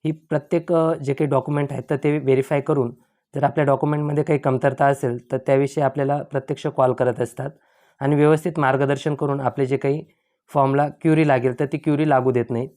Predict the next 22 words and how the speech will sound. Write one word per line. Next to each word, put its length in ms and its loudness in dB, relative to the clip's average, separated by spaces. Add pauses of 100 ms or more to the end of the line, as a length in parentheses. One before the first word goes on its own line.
त्याच्यामुळे 400 -2
सर्वात 380 -6
महत्त्वाचं 380 -4
म्हणजे 220 -4
तुम्ही 260 -6 (420)
मालेगाव 360 2
सेंटर 320 0
सिलेक्ट 360 -4
करा 200 -6 (420)
आणि 120 -2
तुम्हाला 280 2
जर 140 2
फॉर्म 280 -2
भरत 240 0
असताना 320 -2
काही 180 -2
अडचण 300 0
येत 140 -2
असेल, 280 -4
तर 60 -6
तुम्ही 220 -4
आम्हाला 340 -4